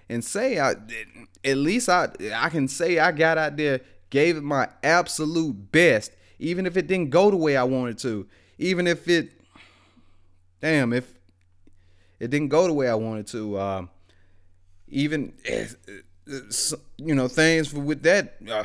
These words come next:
a lot of stuff can happen outside of your own control. And even then, if you, if you sat there, I don't wanna even say try, because usually some people use try as a,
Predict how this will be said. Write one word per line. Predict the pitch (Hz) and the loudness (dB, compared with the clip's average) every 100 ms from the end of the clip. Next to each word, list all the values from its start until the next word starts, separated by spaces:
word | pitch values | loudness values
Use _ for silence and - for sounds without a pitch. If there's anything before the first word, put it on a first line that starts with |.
| - | -6
a | 120 | -4
lot | 135 170 | 2 2
of | 185 | 2
stuff | - 156 | 2 2
can | 147 143 127 - - | 2 -2 -2 -4 -4
happen | 147 156 143 139 - | 2 2 2 -4 0
outside | 151 143 - 165 | 2 2 2 2
of | 147 | 2
your | 135 117 | -2 -2
own | 147 156 143 | -2 0 0
control. | 127 110 165 190 175 139 95 | -4 0 4 4 4 0 -2
And | 120 | -2
even | 110 165 156 113 | -2 -4 -4 -2
then, | 156 185 131 98 - _ _ _ _ _ _ _ - | 0 0 -2 -4 -10 _ _ _ _ _ _ _ -10
if | 110 - | -10 -10
you, | 147 139 - _ | -14 -18 -20 _
if | 120 117 | -8 -6
you | 175 | -6
sat | - 196 185 143 | 0 2 2 2
there, | 147 135 123 - - - - - _ | 4 4 0 -8 -20 -20 -20 -20 _
I | 151 | -2
don't | 254 240 | -2 -2
wanna | 220 196 | -2 -2
even | 175 | -4
say | 156 - 151 139 | -4 -2 0 -2
try, | - 151 139 | 0 4 4
because | 127 123 143 123 | 2 -2 -2 -2
usually | 131 208 190 160 | -2 -4 -2 -2
some | 139 185 180 | 0 0 -2
people | 190 160 | -4 -6
use | 160 165 139 | -4 -4 -4
try | - 180 170 | 2 4 6
as | 151 131 | 4 2
a, | 120 | -2